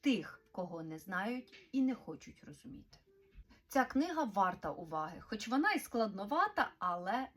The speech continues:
варто. Я вкотре нагадаю і повторюсь, що це виключно моя думка, суб'єктивна. Це виключно мої відчуття після прочитання цих книг. І наші думки можуть різнитись. І більше того, вони навіть повинні різнитись,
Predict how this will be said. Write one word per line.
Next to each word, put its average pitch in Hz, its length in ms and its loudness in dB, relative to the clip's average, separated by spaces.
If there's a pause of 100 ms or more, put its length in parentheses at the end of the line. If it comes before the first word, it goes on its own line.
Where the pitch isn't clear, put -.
(120)
варто. 147 460 -12 (440)
Я 240 160 2
вкотре 233 420 0
нагадаю 208 720 0
і 208 80 -4
повторюсь, 208 680 -4 (200)
що 233 460 2 (100)
це 226 280 0 (120)
виключно 262 600 2
моя 220 680 4
думка, 202 520 2
суб'єктивна. 220 920 0 (220)
Це 359 140 -6
виключно 302 480 0
мої 277 600 6
відчуття 202 760 -4
після 262 260 -4
прочитання 220 720 -2
цих 196 260 -8
книг. 170 320 -6 (300)
І 262 120 8
наші 254 460 4
думки 226 440 0
можуть 220 520 0
різнитись. 175 580 -8
І 220 100 -2
більше 208 320 -4
того, 269 200 0
вони 208 220 0
навіть 208 320 -2
повинні 247 560 2
різнитись, 214 560 -2